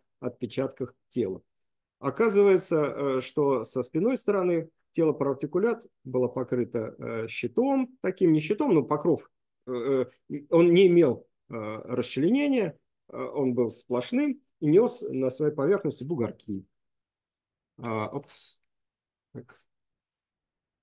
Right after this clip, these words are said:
И нес бугорки.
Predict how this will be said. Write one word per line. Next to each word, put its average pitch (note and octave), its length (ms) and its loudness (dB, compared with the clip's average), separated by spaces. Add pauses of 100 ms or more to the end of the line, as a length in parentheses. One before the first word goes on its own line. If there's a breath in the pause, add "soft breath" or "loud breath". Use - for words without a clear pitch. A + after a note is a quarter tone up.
(1200)
И A#2+ 80 -6
нес D3 240 -4
бугорки. D#3 640 -2